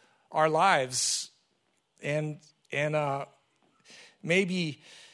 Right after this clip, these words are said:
maybe a few years into what I would say was our belly of the whale decade, I was pretty certain that we were just wearing our friends' house, our friends out from complaining all the time.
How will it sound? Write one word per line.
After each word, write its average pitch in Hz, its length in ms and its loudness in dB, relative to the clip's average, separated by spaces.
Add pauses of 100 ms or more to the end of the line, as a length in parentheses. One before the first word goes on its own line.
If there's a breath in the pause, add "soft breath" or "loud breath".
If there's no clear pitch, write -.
(220 loud breath)
maybe 175 800 -2
a 143 40 -8
few 202 240 -2
years 180 480 0
into 160 460 -4
what 151 220 0
I 151 100 4
would 151 160 0
say 156 240 -2
was 156 180 -4
our 151 160 0
belly 165 360 0
of 151 100 -6
the 151 80 -2
whale 151 400 0
decade, 151 840 -2 (920 soft breath)
I 180 120 4
was 185 240 0
pretty 226 460 -4
certain 202 580 2
that 156 140 -6
we 170 180 0
were 180 120 0
just 165 280 -4
wearing 175 500 -2
our 160 140 0
friends' 160 420 -6
house, 117 500 -6
our 147 160 2
friends 185 500 2
out 156 320 4
from 143 180 -12
complaining 143 580 -4
all 120 120 -6
the 117 120 -8
time. 104 320 -12